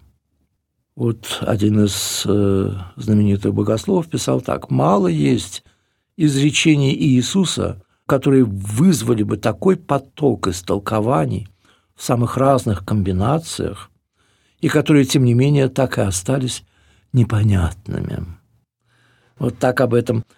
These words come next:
слове Иисуса из Евангелия от Матфея писал в начале двадцатого века, э, знаменитый историк и богослов Адольф фон Харнак, м, крупнейший историк церкви.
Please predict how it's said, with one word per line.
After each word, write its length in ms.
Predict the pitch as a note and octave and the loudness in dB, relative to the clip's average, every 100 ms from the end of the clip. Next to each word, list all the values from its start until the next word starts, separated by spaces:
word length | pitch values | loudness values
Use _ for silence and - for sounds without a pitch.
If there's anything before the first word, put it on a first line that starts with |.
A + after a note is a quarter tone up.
| - | -10
слове 380 | - C#3 B2+ B2+ | -2 2 2 2
Иисуса 600 | - C3+ B2 D3+ A#2 C#3 | 2 2 2 -2 -2 0
из 160 | A#2 | 0
Евангелия 540 | A2 A2+ A#2 A2 G#2 G2+ | 0 0 0 0 0 0
от 100 | G2 | 0
Матфея 400 | G#2+ - F3 F3 | -2 0 0 0
писал 540 | - B2+ - B2+ B2 _ _ - | 0 -4 0 0 0 _ _ -10
в 160 | A#2 | -2
начале 480 | B2 B2 - B2+ A2+ | 0 0 2 2 0
двадцатого 600 | G#2 A2+ G#2+ A#2+ G#2 A2+ | -2 -2 -2 -2 -2 0
века, 520 | G#2+ B2 D3+ D3 C3+ - _ _ _ | 0 0 0 0 -2 -6 _ _ _
э, 200 | B2+ G#2 | -2 0
знаменитый 520 | F#2+ F#2+ G2+ C3+ B2 | 2 2 2 0 0
историк 440 | F#2 - F2+ D#3 - | 0 0 0 0 0
и 40 | |
богослов 440 | F#2 G2+ E2+ D3+ - | -2 -2 -2 -4 -4
Адольф 480 | - G#2+ G#2+ G#2+ | -2 -2 0 -2
фон 380 | G2+ - F#2 F2+ - _ - | -4 -4 -4 -4 -10 _ -10
Харнак, 840 | - A#2+ G2+ E2 D2 B1 - - _ _ _ | -2 -2 0 0 -2 -4 -10 -20 _ _ _
м, 320 | A#3 D3+ G2 F2 - | -2 0 -2 -6 -14
крупнейший 600 | - G2+ F2 F2+ D2 - | -8 -6 -2 -2 -2 -4
историк 360 | D#2+ - D2 - | -4 -4 -6 -6
церкви. 480 | - A2+ A#2 - | -4 -2 -2 -8